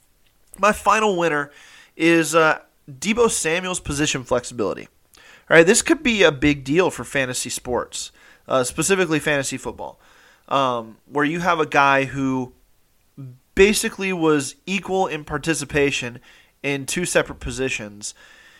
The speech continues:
and was elite in both. Uh, Deebo Samuel had seven rushing touchdowns in his last seven games played. He's a wide receiver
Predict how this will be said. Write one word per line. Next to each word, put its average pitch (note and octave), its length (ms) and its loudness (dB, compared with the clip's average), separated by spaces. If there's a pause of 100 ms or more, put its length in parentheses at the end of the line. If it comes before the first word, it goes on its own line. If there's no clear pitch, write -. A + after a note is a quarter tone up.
(320)
and C3+ 420 0
was B2+ 840 2 (800)
elite D3+ 500 0 (340)
in C3+ 180 -8
both. - 420 2 (960)
Uh, B2 260 -2
Deebo F#3+ 280 -4
Samuel E3+ 360 -4
had C#3 320 -2
seven F3 580 0
rushing D#3 380 2
touchdowns G#2+ 720 -2 (600)
in D3 140 -2
his A#2+ 280 -8
last D3+ 640 2
seven C#3+ 480 0
games C3+ 320 -6
played. - 420 -8 (1120)
He's E3 220 -6
a E3 60 2
wide E3+ 220 6
receiver C3 600 -2